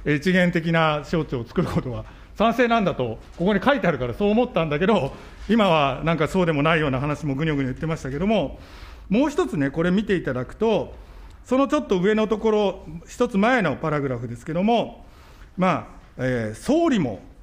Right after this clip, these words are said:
自民党の幹事長も言ってるんだから、創設は容易のようですが、それほど簡単ではありません」と書いてある。それから、さっき言った最後の行の前の行には何て書いてあると、かというと、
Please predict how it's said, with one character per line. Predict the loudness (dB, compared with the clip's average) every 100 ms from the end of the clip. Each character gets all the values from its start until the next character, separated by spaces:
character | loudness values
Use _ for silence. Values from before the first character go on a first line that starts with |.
| -8
自 | 0
民 | 2 2
党 | 2 0
の | 2
幹 | 0 0
事 | 0
長 | 0 0
も | -2
言 |
っ | -2
て | -2
る | 0
ん | 0
だ | -2
か | -2
ら、 | 0 -2 -6 -18 -20 -20
創 | -2 0 2
設 | 0 0 0
は | 2
容 | 2 2 2
易 |
の | 4
よ | 4 2
う |
で | 0
す | -2 0
が、 | 0 -2 -8 -20 -14
そ | -2 2
れ |
ほ | 4
ど | 2 2
簡 | 0 2
単 | 2 2
で | 2
は | 2
あ |
り | 2
ま | 2
せ | 0
ん」 | -2
と | -6
書 | -8
い | -8
て |
あ | -10
る。 | -14 -20 -20 -6
そ | -2
れ | 2
か | 4
ら、 | 2 0 -8 -14
さ | -2 -2
っ | 0
き |
言 | -2
っ | 0
た | 0
最 | 2 2 2
後 | 0
の | 0
行 | 0 0
の |
前 | 2 2 2
の | 0 -4 -14 -16 -4
行 | 0
に | 0
は | 0
何 | 0
て | 0
書 | -2
い |
て | -2
あ |
る | -6
と、 | -8 -8
か | -8 -8
と | -8
い |
う | -4
と、 | -4